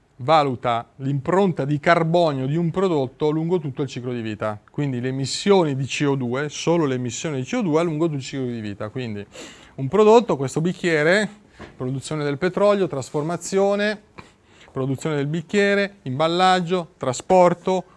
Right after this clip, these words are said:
uso, dismissione, riciclo o discarica.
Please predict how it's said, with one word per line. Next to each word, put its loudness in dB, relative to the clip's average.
uso, 2
dismissione, -2
riciclo -2
o 2
discarica. -2